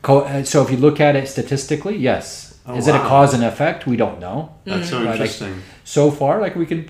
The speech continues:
Speaker 1: like, they have the same type of taste patterns
Speaker 2: Oh.
Speaker 1: for some
Speaker 3: Okay.
Speaker 1: reason or another.
Speaker 2: Wow.
Speaker 3: Interesting. But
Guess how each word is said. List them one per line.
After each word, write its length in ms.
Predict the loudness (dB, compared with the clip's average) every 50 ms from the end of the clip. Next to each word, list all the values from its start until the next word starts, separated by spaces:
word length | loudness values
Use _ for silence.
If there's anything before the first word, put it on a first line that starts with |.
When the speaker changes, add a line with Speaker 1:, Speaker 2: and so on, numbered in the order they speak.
| -12
Speaker 1:
like, 200 | -8 -8 -8 -6
they 120 | -4 -4 -4
have 160 | -2 -2 -4
the 60 | -6
same 280 | -6 -4 -6 -6 -6 -6
type 220 | -4 -4 -4 -2 -4
of 120 | -6 -4
taste 240 | -2 -4 -4 -4 -6
patterns 580 | -8 -6 -6 -6 -8 -10 -14 -16 -18 -20 -20 -14
Speaker 2:
Oh. 140 | -10 -8 -6
Speaker 1:
for 40 | -6
some 200 | -2 -2 -2 -2
Speaker 3:
Okay. 160 | 0 0 0
Speaker 1:
reason 240 | 0 0 -2 -2 -4
or 120 | -4 -4
another. 400 | -6 -6 -8 -8 -10 -10 -8 -8
Speaker 2:
Wow. 80 | -8 -6
Speaker 3:
Interesting. 680 | -6 -6 -6 -6 -6 -6 -6 -6 -6 -10 -10 -12 -14 -20 _ _ -20 _ -20 -20 -20 -20 -20 _ -6
But 300 | -2 0 0 0 -2